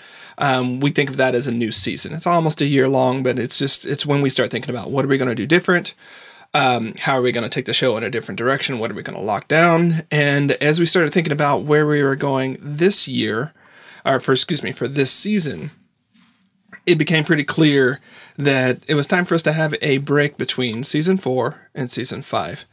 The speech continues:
I did some research before this podcast to see when we actually started this. And so we started publishing podcast in November of twenty fourteen,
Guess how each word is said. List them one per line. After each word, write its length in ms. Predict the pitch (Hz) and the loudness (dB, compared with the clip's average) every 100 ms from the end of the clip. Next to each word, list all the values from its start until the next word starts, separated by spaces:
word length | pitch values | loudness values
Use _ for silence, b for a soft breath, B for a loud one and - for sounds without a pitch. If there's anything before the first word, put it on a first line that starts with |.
| b b b b b | b b b b b
I 60 | 185 | 2
did 100 | 269 | 2
some 160 | 294 196 | 4 6
research 340 | 196 160 139 | 6 4 2
before 360 | 139 - 151 131 | -2 2 2 2
this 120 | - | 0
podcast 540 | - 120 - - 139 - | 0 -2 -2 -8 -6 -2
to 60 | |
see 220 | 131 143 | 0 2
when 240 | 135 139 151 | 2 2 2
we 120 | 147 | 2
actually 280 | 135 - 127 | 0 -2 -2
started 460 | - 120 85 73 | 0 -2 -4 -6
this. 320 | - - - 73 | -10 -2 -2 0
And 160 | 139 | -2
so 180 | - 135 | 0 0
we 140 | 135 | 0
started 400 | 135 196 202 190 | 0 2 0 0
publishing 560 | - 156 160 151 151 143 | -2 0 2 2 0 -4
podcast 560 | - 139 135 117 143 123 | -2 -4 -2 -6 -6 -6
in 120 | 135 | -6
November 500 | 131 143 151 190 208 | -4 0 2 4 2
of 100 | 190 | 0
twenty 240 | - 165 | -2 -2
fourteen, 520 | 160 - - - - | -2 -6 -6 -8 -8